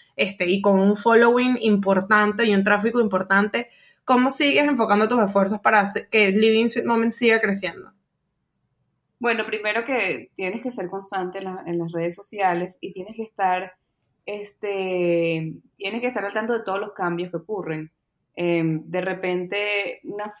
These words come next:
Speaker 2: la, hay ciertas fórmulas que funcionan en Pinterest que ya no. Em, entonces, siempre tienes que estar,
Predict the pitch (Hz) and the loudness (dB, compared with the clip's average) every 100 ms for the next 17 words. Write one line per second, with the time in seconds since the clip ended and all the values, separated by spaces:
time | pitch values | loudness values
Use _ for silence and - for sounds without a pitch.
0 | - 202 190 185 196 190 196 - 190 190 | -8 -6 -6 -6 -8 -8 -10 -8 -8 -6
1 | 220 220 214 220 240 220 196 185 196 180 | -6 -6 -6 -8 -8 -10 -12 -10 -6 -6
2 | 190 208 208 240 208 202 247 - 196 175 | -6 -8 -6 -6 -6 -6 -8 -8 -8 -4
3 | 165 220 240 - _ _ _ _ _ _ | -4 -6 -10 -18 _ _ _ _ _ _
4 | - 196 190 185 180 175 165 160 _ _ | -8 -4 -2 -2 -2 -2 -4 -10 _ _
5 | _ _ _ _ _ _ - 208 202 214 | _ _ _ _ _ _ -12 -8 -6 -4
6 | 226 254 247 247 254 269 240 202 196 196 | -2 -2 0 0 0 -2 0 2 2 0